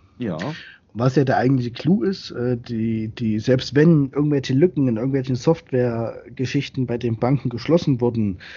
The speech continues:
Speaker 2: waren die Hacker ja trotzdem noch im System drinne. Also sie mussten quasi nur nach neuen Lücken suchen, um das ganze Spiel weiterzumachen.
Speaker 1: Ja,
Speaker 2: Sie
Speaker 1: und
Speaker 2: waren
Speaker 1: wenn du
Speaker 2: nicht
Speaker 1: dann
Speaker 2: angewiesen
Speaker 1: drinne
Speaker 2: auf eine
Speaker 1: bist, ne?
Speaker 2: bestimm-, ja,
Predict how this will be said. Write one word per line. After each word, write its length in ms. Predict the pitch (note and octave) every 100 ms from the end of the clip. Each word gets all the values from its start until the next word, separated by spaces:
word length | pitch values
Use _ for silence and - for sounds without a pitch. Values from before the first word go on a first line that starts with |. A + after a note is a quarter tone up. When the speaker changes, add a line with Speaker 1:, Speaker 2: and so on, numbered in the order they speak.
| - -
Speaker 2:
waren 440 | A2 A2+ C3 C3+ B2+
die 120 | A2+
Hacker 220 | G#2+ D3
ja 120 | A#2+
trotzdem 440 | A2+ B2+ - A#2+ A#2
noch 260 | A2+ - -
im 220 | A#2+ A#2
System 360 | G#2+ - A#2 G#2
drinne. 280 | F#2 D#2+ D#2+ _
Also 220 | A2+ A2+
sie 80 | A2
mussten 280 | C3+ C3 C3
quasi 300 | A2+ A#2 A2+
nur 140 | B2
nach 180 | B2+ A2
neuen 240 | A2+ B2+ C3+
Lücken 340 | A#2+ A#2+ A2
suchen, 460 | - A2+ G#2 A#2+ E3 - - _ _
um 300 | B2 A#2+ A#2+
das 160 | A2
ganze 220 | - A#2 A2
Spiel 200 | - G2+
weiterzumachen. 640 | G#2+ G#2 - E2 D#2 D#2+ E2 _ _
Speaker 1:
Ja, 140 | A#2 G#2
Speaker 2:
Sie 60 |
Speaker 1:
und 60 | G#2+
Speaker 2:
waren 120 | A2+
Speaker 1:
wenn 60 | C3+
du 60 |
Speaker 2:
nicht 120 | C#3+ A2+
Speaker 1:
dann 60 |
Speaker 2:
angewiesen 480 | A#2 D3+ C#3+ D3 C#3+
Speaker 1:
drinne 160 | B2+ C#3+
Speaker 2:
auf 40 |
eine 120 | A#2+ B2+
Speaker 1:
bist, 140 | -
ne? 40 | A2
Speaker 2:
bestimm-, 280 | B2 C3+ B2+ _ _ _
ja, 220 | A2 G#2+